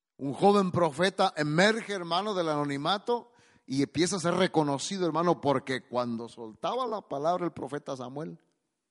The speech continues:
que fue un, un hijo pedido de un vientre estéril. Era un hombre, hermano, con un respaldo de Dios. ¿Por qué? Porque acostumbraba, hermano, a estar al lado de la presencia de Dios.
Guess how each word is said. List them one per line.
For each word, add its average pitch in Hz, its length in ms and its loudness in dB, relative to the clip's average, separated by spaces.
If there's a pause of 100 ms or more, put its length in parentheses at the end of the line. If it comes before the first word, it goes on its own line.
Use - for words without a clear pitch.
(320)
que 127 140 -4
fue 139 160 0
un, 151 380 -4
un 147 140 -2
hijo 151 200 -2
pedido 135 320 -2
de 131 60 -2
un 127 220 -4
vientre 131 640 -6
estéril. 113 580 -14 (2000)
Era 175 100 -2
un 214 80 6
hombre, 254 500 8
hermano, 214 440 4
con 208 160 4
un 254 100 2
respaldo 226 720 2
de 190 140 6
Dios. 233 360 4 (240)
¿Por 208 220 6
qué? 277 260 4 (220)
Porque 202 340 0
acostumbraba, 196 1300 2
hermano, 196 560 2 (240)
a 175 220 6
estar 226 680 2
al 202 300 4
lado 285 420 6
de 220 140 4
la 196 240 4
presencia 202 640 0
de 185 160 4
Dios. 196 600 -4